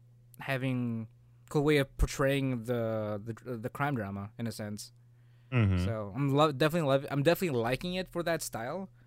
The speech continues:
Speaker 1: and I don't really mind it. Uh, well, I, I, I appreciate it even more knowing that,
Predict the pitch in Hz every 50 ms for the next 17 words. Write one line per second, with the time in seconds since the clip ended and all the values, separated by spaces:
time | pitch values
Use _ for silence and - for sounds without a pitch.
0 | - - - - - - - - - - - - - 135 135 135 135 139 139 131
1 | 120 - 120 131 139 147 135 139 139 135 120 120 - - - - - - 131 131
2 | 135 135 131 127 123 117 120 131 127 123 117 107 - _ _ _ - 120 123 123
3 | 120 117 117 113 - 147 156 151 143 147 127 - 147 147 151 156 - 160 170 156
4 | - 185 196 - 196 175 160 151 139 131 127 131 143 151 147 135 123 123 127 127
5 | 131 131 135 139 131 123 120 120 -